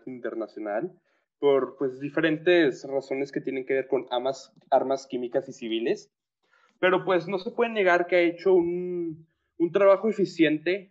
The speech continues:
al, este, lograr retroceder al Estado Islámico a prácticamente casi detronarlo de, de Siria.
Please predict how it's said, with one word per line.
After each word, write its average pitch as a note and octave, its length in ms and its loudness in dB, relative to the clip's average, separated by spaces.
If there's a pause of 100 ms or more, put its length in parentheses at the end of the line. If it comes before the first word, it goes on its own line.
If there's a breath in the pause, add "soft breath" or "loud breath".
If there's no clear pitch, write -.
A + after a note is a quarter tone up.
al, C3+ 360 -2
este, A#2+ 680 -8 (520)
lograr D3+ 340 2
retroceder E3 800 0
al C#3 120 -2
Estado B2+ 260 0
Islámico C3+ 640 -2
a A2+ 180 -2 (160)
prácticamente C3+ 760 -6
casi F3+ 540 -4 (600)
detronarlo C#3 680 0
de, A#2+ 540 -2
de A#2+ 140 2
Siria. C#3 460 -2